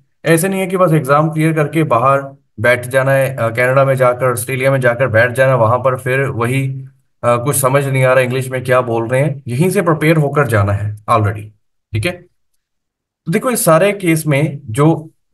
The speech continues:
question के बाद even if one keyword, even if one keyword is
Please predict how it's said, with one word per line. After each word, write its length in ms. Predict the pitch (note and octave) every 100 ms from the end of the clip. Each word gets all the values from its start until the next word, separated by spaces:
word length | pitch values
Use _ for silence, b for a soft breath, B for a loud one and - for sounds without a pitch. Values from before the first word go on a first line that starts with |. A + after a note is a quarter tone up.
| -
question 360 | D3 D3 E3+
के 140 | D#3+ D3+
बाद 420 | A2 A2+ C3+ - -
even 340 | D3+ E3 G3 G#3 F3
if 260 | B2+ C#3 C#3 -
one 300 | G#2+ B2 C#3 E3+
keyword, 840 | D#3+ - C3+ C3+ A#2 G#2+ G2+ A#2+ - _ _ _ _ _ _ _ _ _ _ _ _ _ _ _ _ _ _ _ _ _ _ _ _ _ _ _ _ _ _ _ B2+
even 260 | C3+ D3+
if 160 | B2+ C3
one 300 | C3 A#2+ G#2+
keyword 580 | - - A#2 A2 G#2 G#2+ - - G#2+
is 200 | G#2+